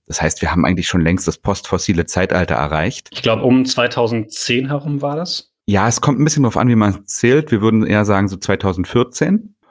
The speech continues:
Speaker 1: Und jetzt wird Solar halt einfach einen, einen absoluten Siegeszug davon tragen,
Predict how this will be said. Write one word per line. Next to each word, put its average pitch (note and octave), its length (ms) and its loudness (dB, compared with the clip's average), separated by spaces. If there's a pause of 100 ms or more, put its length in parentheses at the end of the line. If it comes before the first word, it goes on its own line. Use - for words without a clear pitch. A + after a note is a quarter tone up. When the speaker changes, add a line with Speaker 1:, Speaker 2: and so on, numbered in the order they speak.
(120)
Speaker 1:
Und G2+ 400 2
jetzt G2 300 0 (160)
wird F#2+ 200 2
Solar E2+ 420 2
halt G2+ 180 2
einfach F2 260 0
einen, F2 260 4
einen E2+ 120 2
absoluten E2+ 460 -2
Siegeszug F2+ 560 -2
davon D#2 320 0
tragen, F#2 460 0